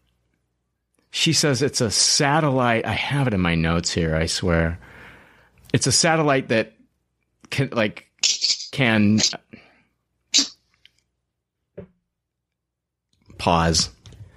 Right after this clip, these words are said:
Yeah, she says it's a, uh, it's like a satellite for deep space, but quantum. I just feel like if, if Janet knew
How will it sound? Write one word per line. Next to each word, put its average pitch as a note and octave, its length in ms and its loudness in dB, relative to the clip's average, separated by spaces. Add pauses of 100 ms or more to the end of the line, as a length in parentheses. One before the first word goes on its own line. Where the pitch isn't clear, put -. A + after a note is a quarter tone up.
(380)
Yeah, C3 260 0
she D#3 160 0
says E3+ 260 0
it's D3+ 220 0
a, B2 240 2
uh, G#2+ 280 2 (1200)
it's C3+ 140 -6
like C#3+ 200 2
a A#2+ 60 0
satellite C3+ 560 0
for A#2+ 140 -2
deep A#2+ 420 -2
space, A2+ 460 0
but - 240 -4
quantum. A#2+ 580 0 (460)
I C4 180 0
just D#4+ 220 0
feel A3 260 0
like D3 360 0
if, C#3+ 360 -2 (100)
if C3 240 -2
Janet F#3+ 460 0
knew C#3 260 0